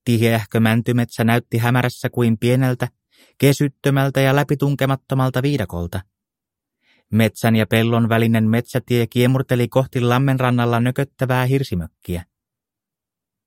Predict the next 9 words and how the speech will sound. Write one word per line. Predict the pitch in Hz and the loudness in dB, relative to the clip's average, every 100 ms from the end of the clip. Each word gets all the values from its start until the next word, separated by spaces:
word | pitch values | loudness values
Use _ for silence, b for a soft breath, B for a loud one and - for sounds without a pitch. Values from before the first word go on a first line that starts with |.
| _ _ b b b | _ _ b b b
Siinä | - 160 175 | 2 4 4
mökissä | 160 170 170 - 135 | 2 2 -2 -2 0
minä | 143 165 147 | 2 2 2
ja | 127 | 0
Björn | 120 151 135 95 90 | 0 0 0 -2 0
aioimme | 107 107 104 104 | 0 2 2 2
viettää | 110 117 - 113 110 | 2 -2 -2 -2 -2
kunnon | - 131 135 123 135 | -2 0 2 0 0
eräelämää. | 143 110 95 87 85 87 | 0 -2 -4 -6 -6 -8